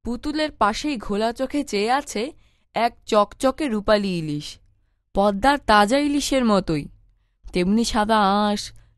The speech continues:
লাল ঠোঁট। আমরা একটি মাটির ইলিশও কিনলাম। মামা বললেন,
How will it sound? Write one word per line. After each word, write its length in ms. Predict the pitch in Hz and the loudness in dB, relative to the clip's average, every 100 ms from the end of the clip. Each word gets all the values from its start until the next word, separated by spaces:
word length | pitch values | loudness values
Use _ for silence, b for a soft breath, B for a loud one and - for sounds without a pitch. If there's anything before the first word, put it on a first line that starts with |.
| - | -2
লাল 320 | 160 170 208 | 2 2 2
ঠোঁট। 440 | - 202 196 - - - _ _ _ - - | 0 -2 -2 -6 -20 -20 _ _ _ -8 0
আমরা 280 | 202 233 | 0 2
একটি 260 | 277 - 302 | -2 -2 -2
মাটির 440 | 233 190 190 269 | 2 2 2 -2
ইলিশও 340 | 277 277 269 262 | -2 -2 -4 -4
কিনলাম। 540 | - 190 160 147 151 - _ _ - | -4 -4 -2 -4 -6 -12 _ _ -8
মামা 280 | 170 165 170 | -2 0 0
বললেন, 520 | 165 165 185 233 220 | 0 -2 0 -2 -4